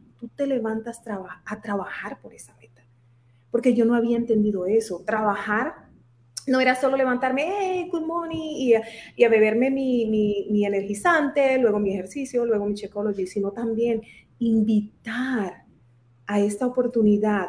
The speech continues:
a más mujeres, porque no es fácil, sabemos que nuestra comunidad latina, ¿verdad?, es un poquito <laughs> más difícil, pero una visión tan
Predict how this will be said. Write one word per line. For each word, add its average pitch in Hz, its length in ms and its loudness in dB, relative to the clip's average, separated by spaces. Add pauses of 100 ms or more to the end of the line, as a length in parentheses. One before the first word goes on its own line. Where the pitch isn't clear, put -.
a 208 80 -4
más 208 480 4
mujeres, 208 720 0
porque - 280 -16
no 165 280 -8
es 254 140 -4
fácil, 170 380 -16
sabemos 160 360 -18
que 202 140 -20
nuestra 185 320 -12
comunidad 170 420 -16
latina, 170 460 -16 (420)
¿verdad?, 165 240 0
es 226 80 2
un 226 120 6
poquito 214 380 0
<laughs> - 0 -
más 240 220 8
difícil, 240 680 4 (420)
pero 262 380 12
una 240 280 8
visión 247 640 2
tan 240 160 0